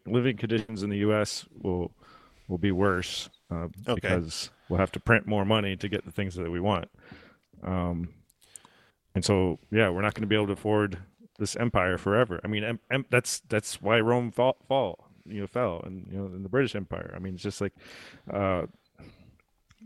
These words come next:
Speaker 1: they, they don't last forever, and, uh, and they shouldn't. <laughs> Shouldn't, we shouldn't have empires.
Speaker 2: So I'm gonna, I'm gonna throw this out there, because a lot of, a lot of times it comes down to the military might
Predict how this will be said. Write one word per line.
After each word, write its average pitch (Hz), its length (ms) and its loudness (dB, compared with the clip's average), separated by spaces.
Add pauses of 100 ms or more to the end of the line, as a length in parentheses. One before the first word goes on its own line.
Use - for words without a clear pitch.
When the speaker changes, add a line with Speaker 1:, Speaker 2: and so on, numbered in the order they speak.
(100)
Speaker 1:
they, 95 240 2
they 101 260 0
don't 117 180 8
last 113 200 2
forever, 92 560 -4
and, 92 260 -6
uh, 90 220 -2 (180)
and 92 120 -4
they 87 40 -2
shouldn't. 107 360 -2 (260)
<laughs> 165 140 2 (520)
Shouldn't, 107 260 -6
we 104 60 -4
shouldn't 113 240 -2
have 107 160 0
empires. 85 440 -4 (960)
Speaker 2:
So - 180 6
I'm 120 120 6
gonna, 123 180 4
I'm 117 120 2
gonna 110 100 6
throw 135 260 4
this 117 280 2
out 98 180 0
there, 95 340 -4 (220)
because 107 320 2
a - 80 -4
lot 117 260 10
of, 110 180 6 (260)
a 101 80 0
lot 117 260 6
of 143 100 6
times 92 520 -2
it 117 120 -6
comes 104 220 0
down 101 300 0
to 107 80 -4
the 92 100 -6
military 104 500 2
might 90 340 -4